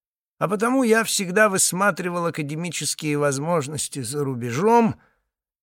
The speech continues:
и когда университет Ка' Фоскаре в Венеции уведомил о вакансии старшего преподавателя на факультете английской литературы,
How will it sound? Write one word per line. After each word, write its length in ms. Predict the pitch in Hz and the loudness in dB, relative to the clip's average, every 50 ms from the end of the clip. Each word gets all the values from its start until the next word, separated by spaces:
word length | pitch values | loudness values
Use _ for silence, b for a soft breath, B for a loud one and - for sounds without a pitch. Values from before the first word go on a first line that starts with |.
| _ - | _ -8
и 80 | - 170 | -6 -4
когда 320 | 175 202 214 220 233 233 | 0 0 2 4 6 6
университет 720 | 226 220 214 208 208 185 - - 202 165 - 214 208 196 - | 6 6 6 4 4 2 2 0 -2 2 4 6 6 6 4
Ка' 160 | - - 185 | 4 2 2
Фоскаре 640 | 170 - - 190 190 190 170 - - - 170 160 165 | 2 2 0 0 2 2 2 2 0 -2 -2 -2 0
в 180 | 156 151 151 156 | -2 -2 -2 -4
Венеции 600 | 165 165 170 175 170 156 - - - - 147 147 | -2 -2 0 2 0 0 0 0 0 0 0 0
уведомил 540 | 147 147 151 151 160 160 147 151 151 151 147 | 0 0 0 2 2 2 2 2 2 2 2
о 60 | 147 | 2
вакансии 500 | 143 143 - 151 147 143 123 - - 143 | 2 0 0 0 -2 0 0 -2 -4 -4
старшего 440 | 120 - - 139 127 - - 135 127 | -4 -2 -2 -2 -2 -2 -4 -6 -6
преподавателя 640 | 117 135 131 117 135 139 143 143 139 123 131 135 127 | -6 -6 -6 -4 -2 0 2 2 0 0 -2 -4 -4
на 120 | 131 123 | -6 -6
факультете 480 | - 135 127 131 131 - 139 127 117 131 | -8 -8 -8 -8 -6 -6 -6 -4 -4 -4
английской 400 | 123 131 131 139 135 - - 143 | -4 -4 -4 -4 -4 -4 -4 -4
литературы, 680 | 147 147 147 185 196 190 - 254 240 240 240 220 135 | -6 -4 -2 -2 -2 -2 -2 0 2 2 2 0 -2